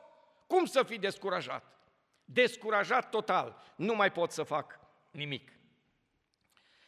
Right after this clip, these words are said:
În seara aceasta vedem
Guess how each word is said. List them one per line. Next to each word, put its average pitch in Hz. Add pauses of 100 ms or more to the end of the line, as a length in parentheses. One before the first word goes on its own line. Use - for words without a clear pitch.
(2500)
În 190
seara 269
aceasta 226
vedem 196